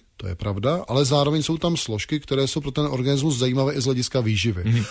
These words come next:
Speaker 1: Jsou tam například bílkoviny, ne úplně zanedbatelné množství bílkoviny, je tam nezanedbatelné množství mléčného cukru neboli laktózy a je tam nezanedbatelné, podle toho, jaký typ mléka použiju, i nezanedbatelné množství mléčného tuku.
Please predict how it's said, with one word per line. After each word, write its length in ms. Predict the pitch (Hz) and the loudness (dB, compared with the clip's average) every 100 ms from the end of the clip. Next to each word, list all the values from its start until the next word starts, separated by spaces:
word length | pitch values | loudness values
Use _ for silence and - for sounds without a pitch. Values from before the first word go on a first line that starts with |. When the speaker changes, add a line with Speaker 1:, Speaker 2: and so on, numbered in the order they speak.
| - | -6
Speaker 1:
Jsou 160 | - 120 | -2 0
tam 140 | 123 | 2
například 420 | 120 - 120 104 | 2 0 -2 -2
bílkoviny, 680 | 98 127 123 139 143 143 143 - - - | 0 0 2 2 2 2 0 -6 -8 0
ne 160 | 131 | 0
úplně 320 | 139 117 123 | 2 0 0
zanedbatelné 720 | 101 107 120 127 135 139 139 139 | 0 0 0 0 0 0 2 2
množství 360 | 135 127 143 | 0 -2 -4
bílkoviny, 480 | 127 127 127 139 127 | -2 -4 -2 0 0
je 100 | 127 | 0
tam 160 | 139 131 | 2 2
nezanedbatelné 920 | 117 127 117 123 123 120 127 123 127 | 2 2 0 0 -2 -2 0 0 2
množství 460 | 123 117 113 135 | 2 0 -2 -2
mléčného 440 | 123 113 - 113 104 | 0 0 0 0 0
cukru 360 | - 123 131 117 | 0 0 0 0
neboli 280 | 98 98 113 | 0 -2 0
laktózy 540 | 131 - 135 120 127 - - - | -2 0 0 2 -2 -4 -14 -2
a 80 | 135 | 0
je 80 | |
tam 260 | 135 156 156 - | 2 0 -2 -4
nezanedbatelné, 960 | 117 120 107 120 120 110 120 135 131 135 | 0 2 2 0 0 -2 -2 0 2 0
podle 400 | - 120 110 113 | -2 -4 -2 -2
toho, 320 | - 113 131 - _ - | 0 -2 -2 -6 _ -8
jaký 320 | 117 107 - 113 | -4 -4 -4 -6
typ 340 | - 123 - | -2 -2 -2
mléka 500 | 107 101 - 107 95 - - - - | -4 -2 -4 -4 -4 -8 -18 -20 -4
použiju, 540 | 113 107 104 135 143 - - - - | 0 2 4 4 2 -2 -20 -10 0
i 200 | 139 135 | 2 2
nezanedbatelné 720 | 123 113 120 117 113 120 120 | 0 0 0 -2 -2 -2 0
množství 360 | 117 107 - 113 | 0 -2 -2 -2
mléčného 420 | 104 92 107 95 | -2 -2 -2 -2
tuku. 320 | 107 - 87 | -4 -4 -8